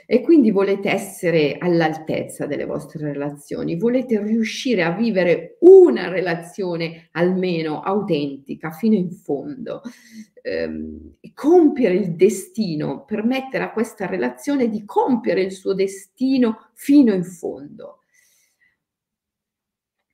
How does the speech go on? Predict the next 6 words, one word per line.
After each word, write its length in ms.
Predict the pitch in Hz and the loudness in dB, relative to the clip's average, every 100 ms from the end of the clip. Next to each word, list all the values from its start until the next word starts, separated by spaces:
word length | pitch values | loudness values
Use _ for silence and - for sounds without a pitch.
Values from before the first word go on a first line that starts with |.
| _ _ - - _ _ _ _ _ _ _ _ _ | _ _ -20 -20 _ _ _ _ _ _ _ _ _
Per 140 | 220 | -4
questo 340 | - 160 - | -2 -2 -2
dovete 340 | 233 156 151 - | 0 0 -2 -6
cavalcare 600 | - 151 - - - 147 | -6 -8 -8 -12 -8 -6
la 120 | 151 | -6
tigre. 760 | 147 - 147 - 104 - _ | -6 -8 -10 -10 -16 -18 _